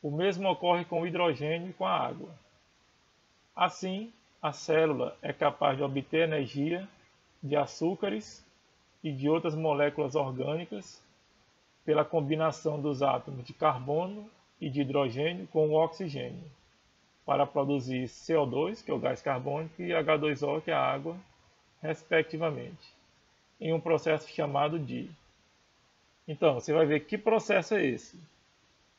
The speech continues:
para se obter energia. Ó, qual é o processo que se obtém energia de açúcares? Qual é o objeto que retira energia de açúcares?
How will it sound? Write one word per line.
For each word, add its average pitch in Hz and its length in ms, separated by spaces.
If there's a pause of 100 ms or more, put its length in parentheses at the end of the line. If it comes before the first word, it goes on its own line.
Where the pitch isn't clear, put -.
(140)
para 147 160
se - 160
obter 180 520
energia. 151 600 (1000)
Ó, 127 300 (720)
qual 180 140
é - 20
o - 20
processo 180 560
que 185 80
se - 160
obtém 160 360
energia 156 460
de 139 120
açúcares? - 920 (1700)
Qual 147 180
é - 20
o 143 40
objeto 147 420
que 131 80
retira 127 340
energia 127 400
de 120 100
açúcares? - 800